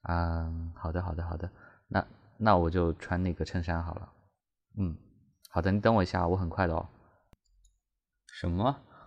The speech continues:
我，我欣喜若狂？呃，嗯，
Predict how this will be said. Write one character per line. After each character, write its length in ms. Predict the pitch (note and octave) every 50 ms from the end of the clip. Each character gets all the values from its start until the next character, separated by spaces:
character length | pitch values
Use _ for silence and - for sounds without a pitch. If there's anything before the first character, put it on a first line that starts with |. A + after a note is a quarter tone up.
| - _ -
我， 200 | - - - - -
我 180 | A2 G#2 G2+ G2
欣 180 | - - F#3
喜 160 | F3+ - -
若 160 | A#2 C#3 C#3+ A#2+
狂？ 260 | - - F#2+ G2+ A#2 B2+ - - - _ _ _ _ - - - _ _ _ _ _ _ -
呃， 360 | F#2 F#2 F2+ F2 F2 E2+ E2 - - - - _ _ _ _ _ _ _ _ -
嗯， 460 | G2 F#2+ F2+ F2 F2 E2+ F2 F2+